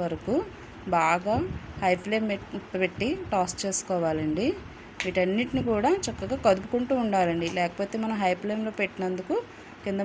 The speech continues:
మాడిపోతూ ఉంటాయి. ఇప్పుడు ఇలా చక్కగా కొత్తిమీరతో గార్నిష్ చేసుకోవాలండి. అంతేనండి, మనకి బయట దొరికే నూడిల్స్ లాగా చాలా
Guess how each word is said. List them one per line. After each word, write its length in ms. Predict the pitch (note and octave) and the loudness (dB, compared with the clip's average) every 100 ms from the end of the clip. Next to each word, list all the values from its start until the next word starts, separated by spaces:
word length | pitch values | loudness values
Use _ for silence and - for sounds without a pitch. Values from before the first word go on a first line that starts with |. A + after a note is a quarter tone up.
| G3 | 2
మాడిపోతూ 420 | F3+ F3 F3+ G3+ F#3+ | 2 0 -4 -2 -2
ఉంటాయి. 300 | E3+ D3 D3+ - - - - - | -2 -2 -4 -8 -14 -18 -12 -10
ఇప్పుడు 220 | F#3 F#3 F#3 F#3 | -2 0 0 0
ఇలా 160 | F#3+ F3+ F3+ F#3+ | 2 4 4 -2
చక్కగా 240 | F#3+ F3 G3 | -2 0 0
కొత్తిమీరతో 440 | F#3 F#3 F#3 B3 G3+ | 0 -2 0 0 4
గార్నిష్ 340 | F3 F3 G3 - | 4 4 0 -2
చేసుకోవాలండి. 800 | F#3 E3+ - E3 D#3 D3+ D3 D3 - - - F#3 | -2 -4 -4 -2 -2 -2 -6 -8 -10 -16 -4 0
అంతేనండి, 580 | G3 C4 C#4 C#4 C4 C4 C4 - - F#3+ | 2 6 6 6 6 4 0 -6 -6 0
మనకి 300 | F#3 F#3 G#3+ G3+ - - - - - - F#3+ | 0 0 -4 -4 -12 -18 -20 -20 -20 -2 6
బయట 220 | F#3+ F#3+ A3+ | 6 6 0
దొరికే 280 | A#3+ - A#3+ G#3 | 0 0 -2 0
నూడిల్స్ 400 | G3 G3 G3+ G#3 F#3+ | 0 0 -2 0 2
లాగా 300 | F3+ F3 E3+ F3+ - - - | 2 2 0 -2 -12 -4 4
చాలా 260 | F#3+ G3 | 4 4